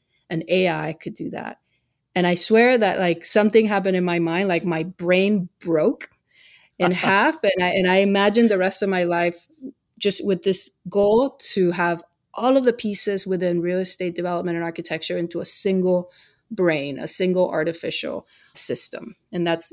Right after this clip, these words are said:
Speaker 1: that was the beginning of Deep Blocks.
Speaker 2: Wow. And, and how long did it take from that point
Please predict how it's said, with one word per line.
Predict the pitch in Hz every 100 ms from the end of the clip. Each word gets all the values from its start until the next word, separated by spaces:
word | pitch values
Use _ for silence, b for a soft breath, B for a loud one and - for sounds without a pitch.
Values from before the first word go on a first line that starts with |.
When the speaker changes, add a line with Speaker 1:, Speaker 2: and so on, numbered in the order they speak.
| -
Speaker 1:
that | 180
was | 185 185
the | 175
beginning | 180 160 156 156
of | -
Deep | 135 -
Blocks. | - - - - _ _ _ _ _ _ _ -
Speaker 2:
Wow. | 110 110 113 101 -
And, | 143 -
and | 135
how | - 151
long | 175 156 151 147
did | 120 123
it | 117
take | - 139 127 -
from | - 117 113
that | 110 - -
point | 131 127 147